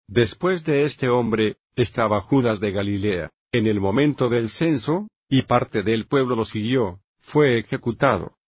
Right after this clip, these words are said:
y todos sus seguidores fueron dispersados. Y ahora les digo que no hagan nada a estos hombres,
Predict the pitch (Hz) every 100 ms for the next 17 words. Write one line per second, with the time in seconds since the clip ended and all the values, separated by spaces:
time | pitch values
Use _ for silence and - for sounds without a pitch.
0 | - 127 - 131 135 147 - 131 120 110
1 | 95 101 131 127 120 131 127 117 104 -
2 | 117 104 - 113 90 - - _ _ _
3 | _ 107 104 107 120 113 101 113 143 123
4 | 123 - 123 117 151 160 135 123 127 120
5 | 104 101 113 110 - 113 123 110 95 -
6 | -